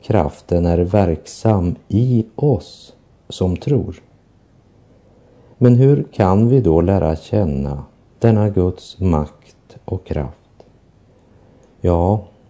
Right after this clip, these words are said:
Gud har demonstrerat denna kraft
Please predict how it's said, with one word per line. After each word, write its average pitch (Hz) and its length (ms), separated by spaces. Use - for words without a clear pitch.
Gud 90 340
har 104 100
demonstrerat 104 1000
denna 104 240
kraft 101 600